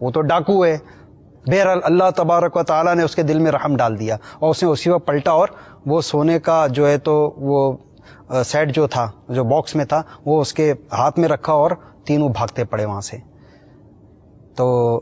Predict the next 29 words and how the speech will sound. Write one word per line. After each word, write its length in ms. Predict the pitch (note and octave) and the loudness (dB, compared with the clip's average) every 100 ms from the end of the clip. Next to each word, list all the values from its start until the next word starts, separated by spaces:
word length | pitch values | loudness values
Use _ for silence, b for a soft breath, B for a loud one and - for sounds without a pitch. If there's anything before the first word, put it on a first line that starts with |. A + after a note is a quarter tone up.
| - | -2
یہ 120 | E3+ | -2
کہ، 100 | F3 | 0
مطلب، 260 | F3 F#3 A3 - - - | 0 -2 -4 -6 -12 -4
یہ 420 | C3+ D#3 D#3 C#3+ - - | 0 2 2 0 -4 -10
اس 140 | - | -4
کی، 100 | E3 | -2
مطلب 360 | D3 C#3 C#3+ - | 0 0 -2 -2
کہ 220 | C#3+ C#3+ - B B - - - - - - - - - - - | -2 -2 -4 B B -20 -20 -20 -20 -20 -20 -20 -20 -20 -20 -12
ایک 180 | - B2+ | -8 -2
طرح 200 | D3 C#3+ | 0 0
سے 140 | C#3 C#3+ | 0 -2
اس 120 | - | 0
کے 80 | C#3+ | 0
اللہ 220 | C3 C3+ C3+ | 2 0 0
تبارک 360 | C3+ C3 C3 C#3+ | 0 0 0 -2
و 60 | |
تعالیٰ 300 | C3 B2+ C3 | 0 0 0
کی 120 | B2+ | 0
رحمت 360 | B2+ - C3+ C3 | -2 -4 -6 -6
اس 100 | B2+ | -8
کے 80 | C#3 | -6
شامل 360 | - B2 C3 | -4 -4 -4
حال 280 | B2+ G#2 D#3+ | -4 -2 -2
تھی۔ 180 | D3+ D3+ - B B - | -2 -6 -8 B B -6
تو 260 | C3 B2+ | -2 0
کبھی 300 | A#2+ F3+ F3+ | 0 0 2
بندہ 220 | F#3+ F3 E3+ | 2 2 2
یہ 180 | D#3+ | 2
نہ 80 | E3+ | 2